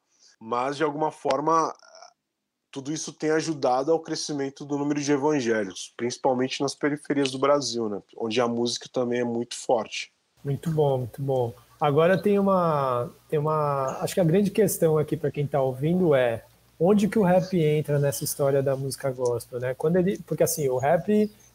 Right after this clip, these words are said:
Speaker 2: ele é uma música que surge como música de protesto, música do gueto, uma música também associada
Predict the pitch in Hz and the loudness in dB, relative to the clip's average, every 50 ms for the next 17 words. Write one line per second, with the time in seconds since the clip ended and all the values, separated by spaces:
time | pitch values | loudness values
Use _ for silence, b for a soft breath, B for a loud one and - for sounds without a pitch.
0 | _ - 147 151 156 160 165 170 170 170 165 160 156 147 139 131 123 120 120 120 | _ 0 2 4 4 4 4 6 6 6 6 6 6 4 4 2 2 -2 -4 -8
1 | 151 - - - - - 175 202 233 233 226 226 202 185 190 _ _ - 185 185 | -10 -14 -18 -8 -2 -2 0 2 2 2 2 2 0 0 -4 _ _ -2 0 2
2 | 202 185 - 208 175 - - - 196 185 190 - 196 202 208 208 202 185 175 180 | 2 2 0 -2 -2 -2 -2 0 0 -2 0 -2 -2 0 2 2 2 2 2 0
3 | 170 - 185 165 165 - 180 180 170 - 139 131 147 160 151 143 - - - 147 | 0 0 -2 -4 -4 -2 -6 -8 -4 -2 2 2 4 4 2 0 0 -2 -4 -4
4 | 139 143 147 147 147 - - 147 139 139 135 127 135 143 127 139 131 147 151 151 | -2 0 -2 -2 -2 -2 -2 -2 -2 -2 -2 -4 -6 -6 -4 0 2 2 2 2
5 | 147 - 147 139 135 135 135 139 135 143 160 170 165 - - 160 - 151 143 139 | 0 -2 -10 -12 -10 -6 -6 -4 -2 0 0 0 0 0 -4 -4 -4 -2 -2 0
6 | 143 147 147 - - - - - - 139 127 131 131 127 131 127 120 | 0 0 0 -2 -2 -2 -2 -2 0 0 0 0 0 0 -2 -4 -6